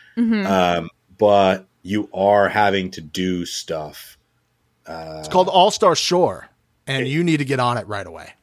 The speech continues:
Speaker 1: Yes,
Speaker 2: Is this
Speaker 1: important.
Speaker 2: what they're doing?
Speaker 3: Oh,
Speaker 1: Basically.
Speaker 3: they already did one, and it was on Paramount Plus, and it was a fantastic television journey.
Speaker 2: Oh, Johnny, Johnny was on there, right?
Speaker 3: Yes, he was.
Speaker 1: Yes.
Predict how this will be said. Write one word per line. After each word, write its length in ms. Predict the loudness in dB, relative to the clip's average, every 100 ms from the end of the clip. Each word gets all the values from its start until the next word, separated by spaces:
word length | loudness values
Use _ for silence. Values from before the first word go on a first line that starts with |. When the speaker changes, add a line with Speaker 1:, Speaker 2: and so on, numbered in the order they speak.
| _
Speaker 1:
Yes, 300 | -4 -2 -2
Speaker 2:
Is 140 | -4 -4
this 60 |
Speaker 1:
important. 220 | -2 0 0
Speaker 2:
what 100 | 2
they're 160 | 0
doing? 420 | 4 4 4 0 -10 _ _ _ _ _ _ _ -20 -14 -2
Speaker 3:
Oh, 260 | 2 4
Speaker 1:
Basically. 380 | 4 2 -2 2
Speaker 3:
they 180 | 6 6
already 200 | 6 4
did 240 | 4 4
one, 400 | 2 -4 -8 -14 -12 -6
and 100 | -4
it 40 |
was 160 | -2 -2
on 140 | 0
Paramount 460 | 2 2 0 -2 -4
Plus, 380 | -4 -2 -4 -10 -6
and 140 | 2
it 180 | 2 2
was 220 | -4 -8 -10
a 120 | -10
fantastic 800 | -8 -12 -6 -2 -2 -2 -10 -10
television 500 | -8 -8 -12 -18 -4
journey. 140 | 2 4
Speaker 2:
Oh, 140 | 2
Johnny, 560 | 0 0 2 2 0 -2
Johnny 420 | -4 -4 -2 -2
was 200 | -4 -6
on 160 | -10 -10
there, 180 | -8
right? 280 | -6 -4 -4
Speaker 3:
Yes, 260 | -4 -4 -4
he 120 | -4
was. 400 | -2 -2 -4 -8 -2
Speaker 1:
Yes. 560 | 2 2 0 -6 -18